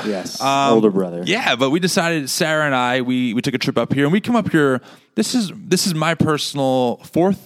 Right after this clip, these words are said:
Speaker 1: Third time.
Speaker 2: third
Speaker 1: And
Speaker 2: time.
Speaker 1: well, maybe fourth overall, but third time in the last year and a half.
Speaker 2: Yes, yes, that is correct, and, um, and it's definitely good to be up here for sure. So,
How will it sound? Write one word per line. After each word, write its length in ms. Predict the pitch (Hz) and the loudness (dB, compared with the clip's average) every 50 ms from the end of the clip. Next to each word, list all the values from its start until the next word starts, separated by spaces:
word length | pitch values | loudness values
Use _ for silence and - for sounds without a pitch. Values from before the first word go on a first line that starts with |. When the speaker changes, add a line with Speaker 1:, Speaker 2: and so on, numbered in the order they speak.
| - - | -4 0
Speaker 1:
Third 240 | - 139 143 135 - | 2 2 2 0 -2
time. 260 | 123 107 101 101 101 | -4 -4 -2 -2 0
Speaker 2:
third 140 | 120 151 170 | 2 2 2
Speaker 1:
And 100 | 190 202 | 2 2
Speaker 2:
time. 380 | 180 175 175 180 190 190 196 196 - - - | 2 2 4 2 2 0 -2 -4 -8 -8 -6
Speaker 1:
well, 240 | 131 123 113 113 - - _ _ _ _ - | -4 -4 -4 -4 -8 -12 _ _ _ _ -4
maybe 240 | 139 135 127 120 120 | -2 0 0 0 0
fourth 300 | 117 135 131 123 120 127 | 2 2 2 2 2 2
overall, 300 | 117 104 113 117 113 104 | 0 2 4 4 4 2
but 140 | 101 98 - | 2 -2 -2
third 200 | 117 113 107 - | -2 -2 -2 -4
time 200 | 120 110 104 101 | -6 -6 -6 -6
in 60 | 101 | -6
the 80 | 98 | -4
last 460 | 98 98 95 98 101 - - - - _ _ | -6 -6 -6 -8 -10 -12 -18 -20 -20 _ _
year 180 | - - 104 104 | -12 -10 -8 -6
and 100 | 104 101 | -6 -6
a 40 | 107 | -8
half. 180 | 113 113 107 - - | -10 -10 -12 -12 -4
Speaker 2:
Yes, 460 | - 151 156 127 101 - - - - | 0 0 2 2 0 -2 -4 -4 -2
yes, 240 | - 127 113 104 - | 0 0 0 0 0
that 180 | - 113 117 120 | 0 0 0 0
is 140 | 123 117 - | 0 -2 -4
correct, 540 | - - 120 117 113 101 95 - - - - | -2 -2 0 0 0 0 -2 -6 -10 -8 -4
and, 380 | 113 113 110 110 110 110 107 | -2 -2 -2 -2 -2 -2 -2
um, 600 | 110 107 110 107 107 107 104 107 104 104 101 90 - _ _ _ _ _ _ _ _ _ _ _ _ _ - - | 0 0 0 0 0 0 0 0 -2 -2 -4 -4 -8 _ _ _ _ _ _ _ _ _ _ _ _ _ -8 -4
and 240 | - 117 117 117 117 | -2 0 0 2 0
it's 140 | 127 123 - | 0 0 0
definitely 400 | - 165 160 - 170 147 151 147 | -2 -2 0 0 0 0 0 0
good 160 | 131 139 135 | 0 -2 -2
to 60 | 123 | 0
be 180 | 113 113 113 110 | 0 2 2 0
up 140 | 110 110 - | 0 -2 -4
here 160 | - 101 101 | -4 -4 -4
for 280 | - - 107 107 104 101 | -2 -2 0 0 0 0
sure. 440 | - - - 107 101 92 85 - | -2 -2 -2 -2 -2 -2 -4 -6
So, 480 | - - - 90 95 92 90 92 92 - | -8 -6 -6 -4 -4 -4 -4 -4 -6 -6